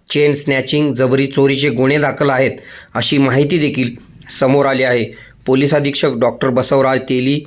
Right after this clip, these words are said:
अप्पर पोलीस अधीक्षक रितू खोकर, पोलीस निरीक्षक सतीश शिंदे, सहाय्यक पोलीस निरीक्षक पंकज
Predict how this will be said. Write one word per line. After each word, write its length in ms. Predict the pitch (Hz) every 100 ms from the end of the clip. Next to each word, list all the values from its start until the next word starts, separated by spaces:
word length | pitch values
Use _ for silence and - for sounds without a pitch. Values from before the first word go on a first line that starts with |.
| - _ -
अप्पर 280 | 208 - 160
पोलीस 380 | 160 139 131 139
अधीक्षक 400 | 127 123 147 123
रितू 420 | 120 127 139 127
खोकर, 440 | - 113 135 151 147 - - _ -
पोलीस 280 | 139 139 143
निरीक्षक 400 | 135 135 131 -
सतीश 380 | 120 113 123 -
शिंदे, 380 | 123 127 147 147 - - -
सहाय्यक 460 | - 127 143 151 151
पोलीस 420 | 135 135 143 - - - - -
निरीक्षक 340 | 131 156 - - -
पंकज 280 | 120 139